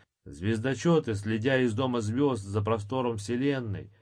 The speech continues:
дивились непреклонному движению небесных светил, их непреложному распорядку. Теперь Тимур, сидя в духоте и сумраке судейского дома, обдумывал и рассчитывал земные пути своих грозных тумений,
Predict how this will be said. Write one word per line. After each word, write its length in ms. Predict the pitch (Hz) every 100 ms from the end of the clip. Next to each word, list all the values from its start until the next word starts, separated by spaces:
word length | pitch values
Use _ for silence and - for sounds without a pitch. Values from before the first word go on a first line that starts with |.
| _ _ _ -
дивились 640 | 76 107 151 175 151 131
непреклонному 920 | 135 139 127 - 131 165 147 139 139
движению 540 | 117 123 117 147 135 131
небесных 560 | 123 113 139 104 117
светил, 560 | - 113 107 131 139 101 - - _ _ _
их 200 | 92 92
непреложному 720 | 104 104 113 127 147 123 131 127
распорядку. 840 | 123 - 135 131 104 104 - 101 - _ _ _ _ _ _ _ _ _
Теперь 360 | 82 - 131 117
Тимур, 480 | 104 131 143 143 110
сидя 320 | 101 127 123
в 40 | 104
духоте 600 | 117 117 120 131 127 120
и 20 |
сумраке 640 | 104 131 131 117 107 113
судейского 640 | 104 107 127 110 104 113 107
дома, 480 | 131 131 123 107 - _ _ -
обдумывал 840 | 78 87 90 127 127 120 120 117
и 40 | 117
рассчитывал 640 | 117 104 135 110 120 117
земные 520 | 98 120 120 131 123
пути 400 | 107 123 107 123
своих 420 | 107 107 117 120
грозных 540 | 101 110 123 104 101 101
тумений, 580 | 107 117 127 107 82